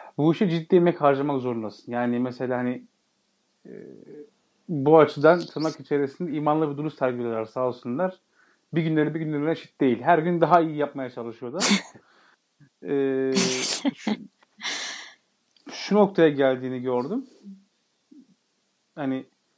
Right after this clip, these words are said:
Speaker 1: hep daha farklısı, daha farklı yani olmamış, yapılmamışı yapman gerekiyor ya, izlenme falan.
Speaker 2: Hı hı.
Speaker 1: Ya da dikkat çekebilmen için falan.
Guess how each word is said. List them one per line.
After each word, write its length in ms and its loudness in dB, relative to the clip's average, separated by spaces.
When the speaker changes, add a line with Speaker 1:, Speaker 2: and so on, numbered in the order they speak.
Speaker 1:
hep 240 -2
daha 180 4
farklısı, 680 -4
daha 260 0
farklı 460 -4
yani 140 -6
olmamış, 680 -4
yapılmamışı 580 -4
yapman 300 -4
gerekiyor 420 0
ya, 240 -4
izlenme 380 -4
falan. 220 -12
Speaker 2:
Hı 100 8
hı. 340 6
Speaker 1:
Ya 80 -2
da 140 2
dikkat 280 2
çekebilmen 500 -2
için 220 -8
falan. 300 -6